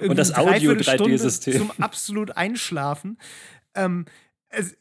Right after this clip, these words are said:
Speaker 2: und es ist wirklich genauso mit diesen Streaming-Diensten. Microsoft rührt seit Monaten die Werbetrommel hier, ja,
Speaker 1: Ja,
Speaker 2: Konsolenstreaming und hier Game Pass und xCloud und Konsole in der Cloud und weiß der Geier nicht was. Und hier, wir haben
Speaker 1: <laughs>
Speaker 2: Xboxen in die, in Serverzentren reingesetzt und so sieht das toll aus.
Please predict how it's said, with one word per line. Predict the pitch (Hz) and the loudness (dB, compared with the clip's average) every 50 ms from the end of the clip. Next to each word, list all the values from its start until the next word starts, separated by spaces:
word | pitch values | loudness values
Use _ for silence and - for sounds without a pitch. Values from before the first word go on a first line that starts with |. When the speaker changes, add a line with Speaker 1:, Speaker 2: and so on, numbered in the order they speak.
| - - | -8 -6
Speaker 2:
und | 220 156 | -4 -4
es | 196 160 147 | -4 -4 -4
ist | 196 190 - 180 | -6 -6 -6 -4
wirklich | 196 214 - 208 - | -4 -4 -4 -6 -6
genauso | - 220 185 160 175 214 214 202 202 | -4 -2 -2 0 -2 -2 -2 -2 -2
mit | 190 185 175 | -2 -2 -4
diesen | 190 185 175 185 | -6 -8 -6 -6
Streaming-Diensten. | 170 - - 185 220 240 196 143 127 127 123 120 - - 143 135 | -6 -6 -4 -4 -4 -4 -4 -6 -6 -8 -8 -10 -10 -8 -8 -4
Microsoft | 139 143 - - 208 - - 170 151 - - | -4 -4 -4 -4 -6 -6 -6 -6 -6 -6 -8
rührt | 156 143 190 226 233 - | -6 -4 -4 -4 -4 -6
seit | - 175 170 160 - - 151 147 135 139 | -8 -10 -10 -10 -12 -16 -16 -16 -14 -10
Monaten | 131 135 156 208 254 285 262 226 220 214 214 202 190 | -6 -4 -4 -4 -4 -4 -4 -4 -6 -6 -6 -6 -6
die | 170 156 151 | -4 -2 0
Werbetrommel | 156 175 208 190 170 - - - 151 143 143 147 | 0 0 0 -2 -4 -8 -8 -8 -8 -6 -6 -6
hier, | 147 135 127 156 156 | -6 -6 -6 -6 -6
ja, | 147 151 147 | -4 -4 -4
Speaker 1:
Ja, | 139 131 | -4 -4
Speaker 2:
Konsolenstreaming | - 156 160 165 156 175 180 170 156 - - - 180 165 156 156 156 151 | -4 -6 -6 -4 -2 -2 -2 -2 -4 -6 -6 -4 -4 -4 -4 -4 -6 -8
und | 175 175 165 139 | -8 -10 -10 -10
hier | 127 127 180 185 180 160 | -10 -8 -6 -4 -4 -4
Game | 160 165 175 180 | -6 -6 -8 -8
Pass | 160 - 147 151 156 151 | -8 -6 -4 -4 -4 -4
und | 185 196 185 175 | -8 -10 -10 -10
xCloud | 190 - - - - 170 165 160 165 156 170 | -10 -10 -10 -8 -6 -4 -2 -2 -2 -4 -4
und | 175 165 147 147 175 156 | -6 -6 -6 -8 -10 -8
Konsole | - 170 170 165 190 202 202 196 190 | -6 -6 -4 -4 -4 -4 -4 -4 -4
in | 180 | -4
der | 180 175 165 | -6 -6 -8
Cloud | - - 147 139 156 165 | -6 -6 -4 -4 -4 -4
und | 160 156 | -6 -6
weiß | 143 156 175 160 | -4 -4 -4 -4
der | - 160 | -6 -6
Geier | 143 151 156 160 156 | -4 -2 -2 -2 -2
nicht | 156 156 131 135 | -4 -6 -8 -6
was. | 147 143 143 | -6 -6 -6
Und | - 151 143 | -6 -8 -8
hier, | 120 175 190 180 156 | -6 -4 -4 -2 -2
wir | 165 143 | -4 -4
haben | 139 151 156 143 - - - | -4 -4 -4 -6 -10 -14 -18
Speaker 1:
<laughs> | - - _ - | -20 -18 _ -8
Speaker 2:
Xboxen | 220 - - 165 - - 190 175 - - - 185 190 | -6 -2 -2 -2 -2 -2 -6 -6 -6 -6 -4 -4 -4
in | 190 196 196 185 | -4 -2 -2 0
die, | 196 196 196 | 0 -2 -4
in | - - 208 196 220 | -4 -4 -2 -2 -2
Serverzentren | - - - 165 180 196 180 170 170 - - - 156 175 180 - - 180 185 190 170 170 170 165 | -2 -2 -2 0 0 2 0 0 -2 -4 -4 -6 -6 -8 -8 -8 -4 -4 -2 -2 -2 -4 -4 -4
reingesetzt | 139 139 143 170 170 165 160 147 131 147 151 160 - - - - | -4 -4 -4 -4 -2 -2 -2 -4 -2 -4 -6 -6 -6 -8 -8 -6
und | 170 151 | -6 -6
so | 131 156 170 | -4 -4 -4
sieht | 165 175 190 165 | -4 -4 -6 -6
das | 175 160 - | -6 -8 -6
toll | - - 175 175 175 | -4 -4 -4 -4 -4
aus. | - - 170 196 196 - - | -4 -4 -4 -4 -4 -6 -10